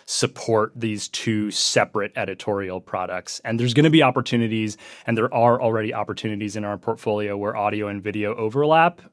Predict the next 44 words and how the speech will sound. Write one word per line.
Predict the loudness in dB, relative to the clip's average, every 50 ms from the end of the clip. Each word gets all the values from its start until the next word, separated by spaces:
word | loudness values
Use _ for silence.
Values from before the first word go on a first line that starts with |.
| _
Um, | -4 -2 -2 -2 -2 -2
and | -4 -6
there's | -6 -6 -8
a | -10
few | -10 -8 -8 -6 -6
examples | -6 -6 -4 -4 -4 -4 -4 -4 -4 -2 -2 -2
I, | -2 -4 -4 -4
I | -6
can | -8 -6 -8 -6
call | -2 0 2 2 2
out. | 0 0 -2 -2 -4 -6 _ -8
Um, | -6 -6 -4 -6 -6 -10 -14 -18 -20 -20 -20 -20 -12 _ 0
M | 2 4 6
M | 6 6 6
A | 4 4 6
Hour | 6 6 6 4 4 2 2 0 0 0 -2 -4 -8 -8
is, | -4 -2 -2 0 0 -2 -2 -4 -6 -8 -8 -8 -8 -6
uh, | -6 -2
hosted | 0 0 0 0 -2 -2 0
by | 2 2 2
Ariel | 4 4 4 4 4 4 2
Helwani. | 2 2 2 2 2 2 2 2
He's | 0 -2 -2 -2 -2
the | -2 -2
leading | 0 0 0 0 0 0 -2 -2
M | -2 -2 -2
M | -2 -2 -2
A | -2 -2
journalist. | -4 -4 -6 -4 -4 -4 -4 -4 -4 -6 -6 -10 -12 -14 -18 _ -20 -20 -20 -20 -20 _ -4
Um, | 0 0 2 2 2 0 -2 -4 -6
and, | -4 -2 -2 -2 -2 -4 -6
and, | -8 -8 -8 -8 -8
and | -8 -8
I | -8 -8
think, | -8 -6 -6 -6 -6 -6 -4
you | -4 -4
know, | -4 -4 -6 _ _ _ _ _ _ _ _ _ _ _ _ _ -20 -10
certainly, | -4 0 2 4 4 4 4 2 2 2 2
the, | 0 -2 -2 0
you | 0
know, | 2 2 2
a | 2
leading | 4 6 6 8 8 8 6 6 4
voice | 4 4 4 4 2 2 0 -4 -6 -8 -10